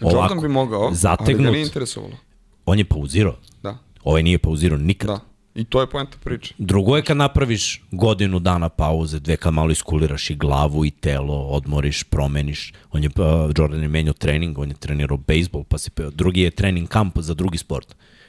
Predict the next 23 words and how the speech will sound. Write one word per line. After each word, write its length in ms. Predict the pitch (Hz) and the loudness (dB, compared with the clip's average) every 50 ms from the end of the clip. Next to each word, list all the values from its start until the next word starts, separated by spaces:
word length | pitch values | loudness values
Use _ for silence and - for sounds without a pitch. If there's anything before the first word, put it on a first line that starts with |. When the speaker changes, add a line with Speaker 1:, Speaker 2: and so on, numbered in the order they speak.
| _ _ _ | _ _ _
Speaker 2:
Igraš 300 | - 76 87 76 73 - | -2 0 2 2 2 0
u 40 | - | 0
kopačkama, 540 | 80 - - 76 - - 78 - 101 101 101 | 0 0 0 0 0 0 -2 0 -2 -2 0
Speaker 1:
Da, 60 | 101 | 0
da. 60 | 101 | 0
Speaker 2:
igraš 200 | 98 98 80 - | 0 0 0 0
nešto 220 | - 95 85 - 104 | 0 -2 0 0 2
Speaker 1:
Da, 100 | 85 98 | 2 2
Speaker 2:
drugo, 120 | 95 85 - | 2 2 0
Speaker 1:
da. 140 | 104 107 | -2 0
Speaker 2:
totalno 320 | 110 101 82 - 101 92 92 | 0 0 0 2 2 0 2
je 40 | 92 | 2
drugačije. 400 | 90 92 90 90 87 - - 110 | 0 0 0 -2 -2 -2 -2 -4
Speaker 1:
Da, 60 | 110 110 | -4 -4
da. 160 | 110 110 117 - | -6 -8 -8 -6
Speaker 2:
Pa 80 | - 92 | -2 0
onda 180 | 92 95 92 92 | 0 2 2 0
vraćaš 500 | 90 95 95 104 - - 101 92 - - | 2 2 2 0 0 -2 -4 -2 -2 0
za 100 | 110 101 | 2 4
ovo, 200 | 98 104 110 104 | 4 4 4 4
pa 160 | - - 95 92 85 - - - - - | 2 0 -2 -2 -6 -18 -20 -20 -10 -2
opet 340 | - 95 - 101 95 - - | 0 2 2 2 -2 0 0
izazov. 480 | 139 147 135 107 92 85 76 69 76 | 0 2 2 0 0 0 -2 -2 -4